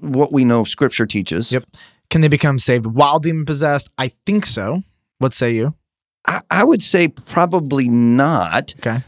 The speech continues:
Speaker 1: And here, here, here's why.
Speaker 2: You just like to disagree.
Speaker 1: Yeah, I just like to disagree with you. And here, here's why. When a person accepts Christ as their Savior, we know that the Holy Spirit is given to them,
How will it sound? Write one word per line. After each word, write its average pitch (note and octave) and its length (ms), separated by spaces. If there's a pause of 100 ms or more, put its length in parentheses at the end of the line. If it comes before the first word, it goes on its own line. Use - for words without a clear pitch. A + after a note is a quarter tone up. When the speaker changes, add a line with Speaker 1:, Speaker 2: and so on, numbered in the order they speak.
(320)
Speaker 1:
And D#3 160
here, F#3+ 320
here, D#3+ 160
here's F3 340
why. C3 400
Speaker 2:
You A#3 60
just A#3 180
like A#2 120
to A2+ 80
disagree. G#2 320
Speaker 1:
Yeah, D3 60
I D3+ 60
just D3 140
like D3 140
to A#2+ 80
disagree A2+ 380
with G2+ 180
you. G2 60
And C3 180
here, F3 240
here's D3 280
why. G#2+ 300 (420)
When D3+ 140
a C#3+ 60
person G#3 320
accepts - 400
Christ A2+ 480
as F#2+ 60
their G#2 100
Savior, F#2 640
we B2+ 240
know A#2+ 260
that G#2 380 (240)
the A2 160
Holy C3 220
Spirit A2+ 420
is G2 120
given A#2+ 420
to A#2 120
them, F2+ 400